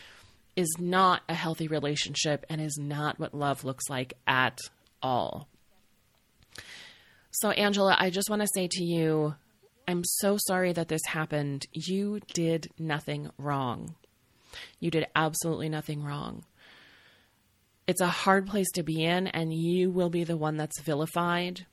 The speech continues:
You will be the one that in some way is painted as having strung him along. And unfortunately,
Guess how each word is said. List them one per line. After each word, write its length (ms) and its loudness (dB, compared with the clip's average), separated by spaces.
You 360 0
will 140 0
be 140 -2
the 120 2
one 460 0
that 140 0
in 180 0
some 500 2
way 540 2
is 240 0
painted 640 -4
as 160 -4
having 360 -4
strung 560 -2
him 260 -4
along. 600 -2
And 300 -4
unfortunately, 1000 0